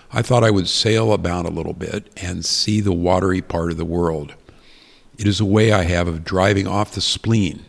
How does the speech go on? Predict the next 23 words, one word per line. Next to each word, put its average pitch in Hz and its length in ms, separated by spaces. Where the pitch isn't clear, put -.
and 87 200
regulating 90 600
the 85 120
circulation. 87 920
Whenever 110 320
I 104 100
find 98 320
myself 90 560
growing 90 480
grim 101 280
about 113 280
the 110 100
mouth, 82 460
whenever 107 340
it 98 100
is 90 140
a 90 60
damp, 95 520
drizzly 95 380
November 90 460
in 98 80
my 92 180
soul, 87 580